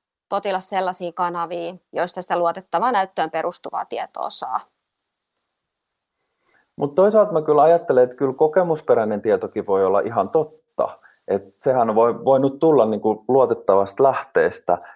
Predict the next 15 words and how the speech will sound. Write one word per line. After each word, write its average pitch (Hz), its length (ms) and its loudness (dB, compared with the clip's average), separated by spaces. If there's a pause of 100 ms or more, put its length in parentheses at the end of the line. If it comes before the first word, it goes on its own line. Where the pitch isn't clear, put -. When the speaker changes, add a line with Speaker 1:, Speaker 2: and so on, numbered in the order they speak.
(120)
Speaker 2:
ja 107 80 -2
sit 127 180 -4
se 120 80 -4
tulee 104 280 0
vaan 110 180 0
niinku 107 260 -8
vertaiselta. 78 1000 0 (480)
Et 101 240 -8
ei 120 200 4
ehkä 131 260 0
voi 113 180 2
sanoa, 117 360 -2
että 92 120 -4
kokemusperäinen 92 880 0
tieto 87 580 0